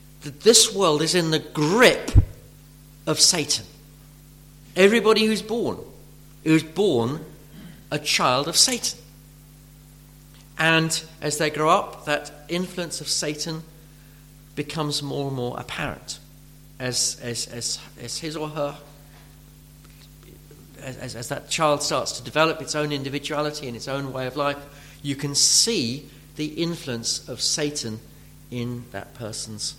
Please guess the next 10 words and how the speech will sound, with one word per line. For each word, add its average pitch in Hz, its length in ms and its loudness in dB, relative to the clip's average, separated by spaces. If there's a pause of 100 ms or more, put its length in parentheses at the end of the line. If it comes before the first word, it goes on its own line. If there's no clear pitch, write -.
heart. 98 380 -10 (340)
Now, 165 240 4 (140)
it's 170 180 0
not 277 220 4
that 269 120 0
Satan 220 680 2 (540)
individually 214 1300 4 (1500)
lives 202 480 10
inside 190 800 8 (300)
people. 95 420 -2